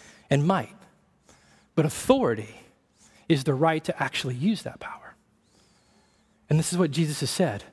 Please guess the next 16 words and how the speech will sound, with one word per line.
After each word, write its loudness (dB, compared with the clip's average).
"All 2
authority, -2
all 2
right 2
to 2
the 2
power 2
that 4
is 2
in 2
heaven 2
and 2
on 2
earth. -8
All 2
authority 0